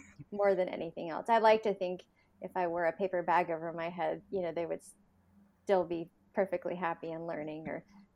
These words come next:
Speaker 2: if I came in a, like, Halloween monster zombie costume or whatever, <laughs> you know, <laughs> like, but, um, yeah, it does feel sort of, I don't think that aged well either. You said twenty fourteen. I think especially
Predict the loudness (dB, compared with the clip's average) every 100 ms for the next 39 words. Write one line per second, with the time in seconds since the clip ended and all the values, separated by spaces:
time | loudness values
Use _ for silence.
0 | _ -6 -6 -6 -8 -6 -6 -6 -8 -10
1 | -14 -12 -10 -4 -2 0 -2 -4 -6 -8
2 | -6 -6 -4 -4 -4 -4 -4 -6 -8 -8
3 | -4 2 6 6 6 6 8 10 10 8
4 | 8 6 6 6 4 4 -2 -4 -6 4
5 | 8 8 8 6 6 4 0 8 10 10
6 | 8 8 8 6 2 4 6 4 0 0
7 | 2 0 -2 _ _ -20 _ -20 -20 _
8 | 10 12 10 8 6 4 6 4 6 6
9 | 8 8 6 6 4 2 2 0 2 2
10 | 0 0 0 0 0 0 0 2 2 4
11 | 0